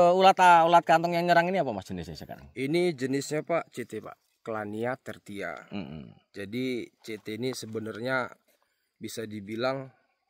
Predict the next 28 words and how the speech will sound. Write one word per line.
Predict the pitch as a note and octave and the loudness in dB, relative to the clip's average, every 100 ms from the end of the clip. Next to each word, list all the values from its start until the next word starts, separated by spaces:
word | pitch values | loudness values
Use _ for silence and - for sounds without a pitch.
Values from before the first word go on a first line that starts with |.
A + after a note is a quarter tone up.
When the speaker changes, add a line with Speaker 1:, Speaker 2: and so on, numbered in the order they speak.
| _ - | _ -14
Speaker 2:
eh, | G#2 G#2+ G#2 F#2+ - | -10 -8 -8 -8 -10
ganasnya | A#2+ C3 C3 C3+ C3 E3 | -8 0 0 0 -4 -6
itu | E3 | -4
sama | D#3 C#3+ | -4 -2
dengan | C#3+ C#3+ D3+ | -2 -2 -4
M | B2+ | -4
C. | B2 A2 F#2 _ _ _ _ _ _ _ _ | -6 -8 -14 _ _ _ _ _ _ _ _
Kalau | - G#2+ | -8 -2
Speaker 1:
M | B2+ | 0
C | C#3+ | 2
Speaker 2:
Bapak | F#3+ F3 | 6 8
Speaker 1:
apa, | B2 | 6
M | G#2+ | 2
C? | F#2+ | 0
Speaker 2:
Ma-, | E3 F3 - | 0 0 -2
Mahasena | - E3 E3+ - F3+ | -4 -2 -2 -2 -2
corbeti, | F3 E3 D#3+ A#2 | -2 -2 -4 -6
Pak. | F2 - _ _ | -12 -14 _ _
Yang | A#2 A2+ A#2 | -12 -8 -8
ukurannya | - A2+ | -6 2
Speaker 1:
Tapi | - G3 | 6 6
Speaker 2:
besar, | E4 | 6
Speaker 1:
kan | |
Mahasena | E4+ B3+ G#3+ | 8 10 10
Speaker 2:
besar. | G#3+ | 10
Speaker 1:
corbeti | G#3 G3+ D#4+ | 8 6 6
kan | F4+ | 4
gede. | F#3 - F3 | 2 6 8